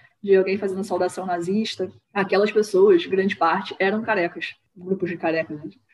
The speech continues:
De skinhead de extrema-direita. É bom deixar claro que existem skin-, skinheads de esquerda, que até lutam contra isso dentro da comunidade skinhead.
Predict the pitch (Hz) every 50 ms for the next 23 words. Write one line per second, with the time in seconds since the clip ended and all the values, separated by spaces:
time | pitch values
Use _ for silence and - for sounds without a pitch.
0 | _ _ - 165 - - - 175 175 185 165 160 156 156 160 - - - 156 160
1 | 165 165 175 165 151 151 - - _ - _ _ - 170 185 202 233 254 254 -
2 | _ _ _ - 180 175 170 170 180 165 - 170 175 185 190 202 190 180 185 196
3 | - 214 214 - - - - - - - - 190 180 180 170 170 170 180 196 -
4 | - - 165 - 143 - - _ _ - 156 147 151 156 170 180 185 175 170 185
5 | 170 - 165 170 180 - 180 165 180 185 - 170 175 175 190 196 190 180 180 190
6 | 190 175 170 185 - - 185 180 160 165 190 220 -